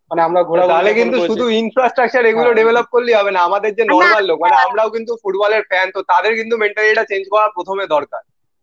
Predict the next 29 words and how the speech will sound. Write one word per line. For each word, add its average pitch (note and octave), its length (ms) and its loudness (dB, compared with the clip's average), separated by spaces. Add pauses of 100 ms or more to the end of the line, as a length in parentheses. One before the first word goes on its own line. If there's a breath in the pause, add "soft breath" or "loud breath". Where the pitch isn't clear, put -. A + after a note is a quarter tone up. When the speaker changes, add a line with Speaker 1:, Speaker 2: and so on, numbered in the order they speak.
(720 soft breath)
Speaker 3:
না, C#4+ 140 2
আর D4 120 6
অনেক D4 260 4
জায়গায় E4+ 240 2
কি F4 140 -2
হয় F#4 120 6
না, E4+ 180 2
আমরা B3+ 180 2
যেখানে C#4 340 0
ধরো, C4 280 4 (140)
আহ, A3+ 360 4
tournament B3+ 460 -2
খেলতে A#3 240 -2
গেলাম A3+ 240 2
বা A3 100 4
প্রদর্শনী A#3 540 -2
match A3 220 0
খেলতে G#3+ 260 -4
গেলাম, G#3 220 0 (440 loud breath)
সেখানে B3+ 320 0
কি B3 100 -2
একটা B3+ 180 2
poster B3+ 340 0
লাগিয়ে C4+ 260 0
দিল, D4+ 140 0 (320)
"মহিলা A#3 260 0
football A3 340 0
হবে, G3+ 140 2
মেয়েরা, G3+ 280 -2